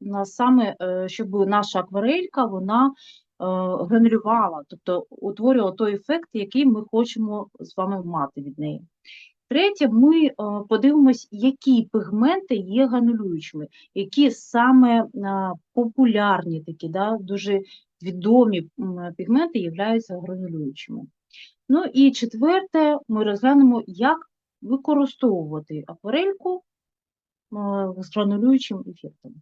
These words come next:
Добре, давайте перейдемо до наступного слайду і поговоримо, що це таке грануляція.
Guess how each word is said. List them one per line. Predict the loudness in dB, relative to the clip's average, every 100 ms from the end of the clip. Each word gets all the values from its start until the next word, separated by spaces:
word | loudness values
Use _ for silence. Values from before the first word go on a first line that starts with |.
| _ _ _ _ _ _ _ _ -2
Добре, | -2 0 0
давайте | 2 2 0
перейдемо | -2 -4 -2 -2 -4 -8
до | -2 2 4 2 -2
наступного | -10 -8 -8 -6 -4 -4
слайду | -2 -2 0 -2 -2
і | -2 -4 -2
поговоримо, | -2 -2 -2 -2 0 2 4 4 2 -2
що | -18 -18 -12 -4 0 0 -2 -8 _
це | _ -6 -4 -4 -8
таке | -14 -14 -10 -10 -10
грануляція. | -10 -6 -6 -6 -10 -20